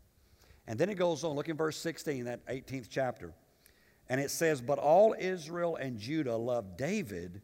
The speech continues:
because he led them in their campaigns."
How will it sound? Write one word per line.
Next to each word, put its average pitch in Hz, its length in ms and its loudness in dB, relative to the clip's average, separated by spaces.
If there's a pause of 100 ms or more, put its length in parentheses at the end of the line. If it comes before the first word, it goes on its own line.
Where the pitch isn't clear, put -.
(380)
because 113 440 -2
he 113 180 -6
led 117 480 -2
them 90 420 -8 (600)
in 98 160 -8
their 101 180 -4
campaigns." 98 880 -12